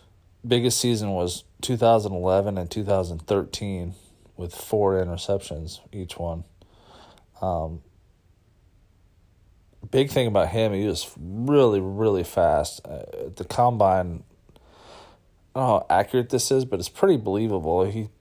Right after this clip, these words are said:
he had a four point two six forty time, which is nuts. Um, he is a local kid where I am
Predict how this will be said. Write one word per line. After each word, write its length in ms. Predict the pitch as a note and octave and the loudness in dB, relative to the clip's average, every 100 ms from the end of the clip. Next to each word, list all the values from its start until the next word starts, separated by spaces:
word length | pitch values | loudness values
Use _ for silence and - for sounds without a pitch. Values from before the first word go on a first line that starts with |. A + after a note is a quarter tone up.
| _ - | _ -20
he 60 | |
had 240 | - - C#3+ | -14 -6 -2
a 60 | |
four 600 | G2 - - - A#2 A#2+ A#2 | -4 -6 -14 -4 2 4 2
point 380 | - A#2+ F#2 | 0 -2 -2
two 240 | - - A2+ | -6 -6 -4
six 460 | - - G#2+ - | -4 -2 -4 -6
forty 420 | - - G#2 G#2 F2+ | -10 -4 0 0 -2
time, 400 | - E2+ D#2+ F2 _ _ _ _ _ _ _ _ | -6 -8 -8 -12 _ _ _ _ _ _ _ _
which 180 | - - | -10 -8
is 140 | F#2 | -6
nuts. 760 | F2 F#2+ G#2 A2+ G#2 - - - - _ _ _ _ _ _ _ - - _ _ | -6 -6 0 4 4 2 -2 -4 -12 _ _ _ _ _ _ _ -20 -20 _ _
Um, 420 | G2 F#2+ F2+ E2+ E2 - _ _ _ _ _ _ _ - - | -4 -2 -2 -4 -10 -16 _ _ _ _ _ _ _ -20 -4
he 160 | D3 | 2
is 80 | E3+ | 4
a 80 | B2 | 4
local 340 | A2 B2 B2 | 6 6 4
kid 240 | G2 G2+ F#2 | -2 -2 0
where 200 | F#2+ F#2 | 4 4
I 140 | G2 | 6
am 340 | G#2+ F#2+ E2+ | 4 2 0